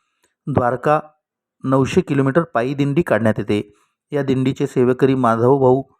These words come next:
जाधवभाऊ, भोगाभाई, शानाभाऊ ठाकरे, आनंदा नेहाळदे इत्यादी वारकरी या दिंडीची सेवा करतात.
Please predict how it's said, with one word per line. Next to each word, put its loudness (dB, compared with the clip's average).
जाधवभाऊ, 2
भोगाभाई, 0
शानाभाऊ 0
ठाकरे, -2
आनंदा 0
नेहाळदे 0
इत्यादी -2
वारकरी 0
या 2
दिंडीची -2
सेवा 0
करतात. 0